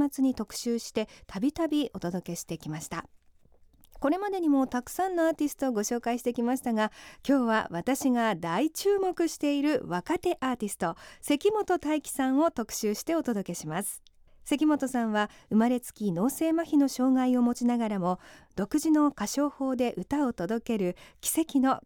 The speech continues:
車椅子シンガーです。なんと、今日はご本人にリモートでお話を伺えることになりました。もちろん、歌もたっぷりとお届けしますので、ぜひじっくりと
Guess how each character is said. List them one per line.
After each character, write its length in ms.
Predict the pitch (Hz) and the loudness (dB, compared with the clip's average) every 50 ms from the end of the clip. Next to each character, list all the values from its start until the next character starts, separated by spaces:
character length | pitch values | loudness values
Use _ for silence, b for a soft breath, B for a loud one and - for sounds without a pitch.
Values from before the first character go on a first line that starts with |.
| _ | _
車 380 | - - 180 180 226 269 302 330 | -8 -4 -2 0 2 2 2 0
椅 80 | 339 339 | -2 -2
子 160 | - - 311 | -2 -2 -2
シ 160 | - - 285 | 0 2 2
ン 60 | 262 | 2
ガ 120 | 226 202 180 | 2 0 -2
ー 20 | |
で 160 | 151 175 208 | -2 -2 -2
す。 220 | 233 - - - - _ _ b b b b b b b b - | -2 -2 -6 -12 -18 _ _ b b b b b b b b -2
な 160 | 190 196 202 | 0 2 2
ん 60 | 202 | 2
と、 100 | - 196 | 0 -2
今 340 | 190 - - 254 262 254 220 | 0 2 2 2 2 2 2
日 20 | |
は 180 | 220 240 247 247 B B B B - | 2 2 2 2 B B B B 4
ご 160 | 208 247 277 | 4 4 4
本 260 | 285 381 427 427 415 | 4 2 0 2 2
人 180 | 381 359 330 294 | 2 4 6 6
に 260 | 262 233 196 - - _ | 6 6 4 2 -4 _
リ 180 | - 170 180 180 | -6 -4 0 2
モ 200 | 196 233 269 294 | 4 4 6 4
ー 40 | 269 | 2
ト 160 | - 285 277 | 2 -2 0
で 180 | 262 277 269 - - | 0 0 0 0 -2
お 100 | - 185 | -4 -4
話 420 | 196 233 247 254 269 269 - 285 | -2 0 0 0 0 -2 -2 -2
を 140 | 269 262 254 | 0 0 0
伺 360 | 254 - 339 339 339 349 349 | 2 2 0 0 2 2 2
え 60 | 349 | 2
る 100 | 359 370 | 2 0
こ 160 | 349 - 359 359 | 0 -2 -2 0
と 120 | - 403 | 0 0
に 140 | 403 415 403 | 2 2 2
な 120 | 403 392 | 2 2
り 100 | 392 403 | 2 2
ま 120 | 403 415 453 | 2 0 0
し 80 | 466 - | 0 0
た。 60 | - 466 466 466 480 480 494 494 480 453 B B B B B B B B | 0 2 2 4 4 4 4 4 2 0 B B B B B B B B
も 140 | - 208 202 | -4 -4 -2
ち 180 | - - 311 - | 0 0 0 2
ろ 140 | 220 208 208 | 4 2 2
ん、 100 | - - _ _ - | 0 -2 _ _ -12
歌 200 | 180 - 202 190 | -8 -6 -4 -4
も 120 | 180 170 | -4 -6
た 180 | - - 180 185 | -8 -8 -10 -10
っ 60 | - - - | -10 -12 -4
ぷ 100 | - 320 | 0 0
り 100 | 339 349 | 0 2
と 180 | 339 - 302 - - | 2 0 0 -2 -2
お 80 | - 190 | -4 -6
届 320 | 202 202 196 - - - | -6 -4 -4 -4 -6 -6
け 40 | 220 | -6
し 120 | - - | -4 -2
ま 120 | 220 226 262 254 | -2 -2 -2 0
す 100 | - 254 | 0 0
の 100 | 247 240 | 2 2
で、 160 | 262 262 B B B B B B | 2 0 B B B B B B
ぜ 160 | - 190 269 285 | 0 2 2 2
ひ 240 | - 349 - - - - - | 2 0 0 0 -6 -12 -8
じ 160 | - - 170 | -8 -8 -8
っ 80 | - - - - | -8 -14 -20 -18
く 140 | - - 214 | -10 -8 -4
り 100 | 277 302 | -4 -4
と 220 | - - 339 330 | -2 -2 -2 -2